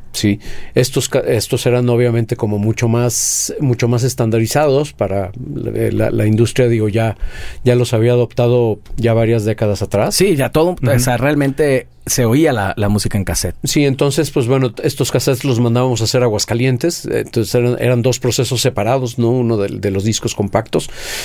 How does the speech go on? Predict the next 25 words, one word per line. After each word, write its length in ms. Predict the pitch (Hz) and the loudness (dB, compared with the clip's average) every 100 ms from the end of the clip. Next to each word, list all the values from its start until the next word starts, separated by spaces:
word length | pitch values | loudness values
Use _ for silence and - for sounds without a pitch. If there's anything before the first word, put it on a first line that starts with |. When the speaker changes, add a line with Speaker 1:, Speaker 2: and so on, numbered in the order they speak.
| - - | -10 -4
Speaker 1:
El 160 | - 135 | 0 2
primer 440 | 135 143 190 214 - - - | 2 2 2 0 -4 -20 -10
disco 420 | 147 156 190 196 170 | -2 0 2 0 0
compacto 720 | 160 147 170 165 - 175 175 | -2 2 0 0 0 0 2
que 100 | 135 | 0
se, 600 | - 117 117 113 117 - - - | 2 4 4 4 0 -4 -12 -2
que, 300 | 123 113 - | 2 2 -2
que 140 | 123 120 | -2 0
se 180 | 123 117 | 2 2
hizo 880 | 139 135 156 147 147 151 151 147 - | 0 0 2 4 4 4 2 0 -2
de 160 | - 123 | -2 0
una 220 | 127 135 135 | 2 2 2
banda 280 | 135 139 131 | 2 2 2
de 60 | |
Guadalajara, 800 | 117 113 107 104 - 131 131 - - - - - - - - - - | 2 2 2 0 2 0 0 -4 -12 -20 -20 -20 -20 -20 -20 -14 -4
la 920 | 127 120 117 117 113 113 113 113 113 | 2 4 4 2 2 2 2 2 2
hizo 380 | 139 131 - 147 | 0 0 2 2
una 240 | 139 139 | 2 2
banda 540 | 131 131 135 131 131 127 | 2 2 2 2 0 -2
que 80 | |
se 100 | - | -2
llamaba 260 | 117 117 123 | 0 2 2
Los 220 | 120 110 | 0 -2
Patentes. 720 | - 98 120 113 151 214 - - | -2 -2 0 0 0 -2 -4 -6
Speaker 2:
Ajá. 480 | 110 - 143 156 180 | -4 0 0 0 -2